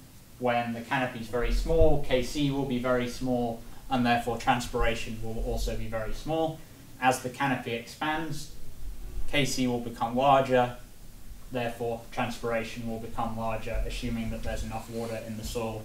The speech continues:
to satisfy that demand. So once we've simulated transpiration, we then want to calculate how much biomass has the crop produced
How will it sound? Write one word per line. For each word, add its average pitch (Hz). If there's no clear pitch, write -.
to 123
satisfy 123
that 107
demand. 113
So 139
once 170
we've 160
simulated 156
transpiration, 165
we 151
then 143
want 139
to -
calculate 131
how 147
much 139
biomass 127
has 127
the 120
crop -
produced 123